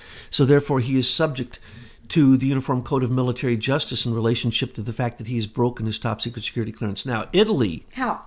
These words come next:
Speaker 2: Be specific. How did he
Speaker 1: I,
Speaker 2: break
Speaker 1: I'm
Speaker 2: it?
Speaker 1: going to go into
Speaker 2: Okay.
Speaker 1: that. Italy recently, uh, fired six top intelligence agents, two of whom led two of their major agencies. Why? 'Cause they set up George Papadopoulos in Rome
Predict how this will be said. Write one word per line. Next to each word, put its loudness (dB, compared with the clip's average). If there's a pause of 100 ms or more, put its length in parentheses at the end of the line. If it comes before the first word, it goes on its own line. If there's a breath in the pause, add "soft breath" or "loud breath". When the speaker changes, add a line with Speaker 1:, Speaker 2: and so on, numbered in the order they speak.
Speaker 2:
Be -8
specific. -12
How -4
did -12
he -10
Speaker 1:
I, -10
Speaker 2:
break -4
Speaker 1:
I'm 2
Speaker 2:
it? -2
Speaker 1:
going 2
to 0
go 2
into 0
Speaker 2:
Okay. 0
Speaker 1:
that. -8
Italy 4
recently, 0 (640)
uh, 2
fired 4 (320 loud breath)
six 2
top -4
intelligence -4
agents, -4
two 2
of 0
whom 0
led 2
two 0
of 2
their 2
major 0
agencies. -4
Why? 2 (600 soft breath)
'Cause 0
they 4
set 2
up 4
George 4
Papadopoulos 4
in 0
Rome 0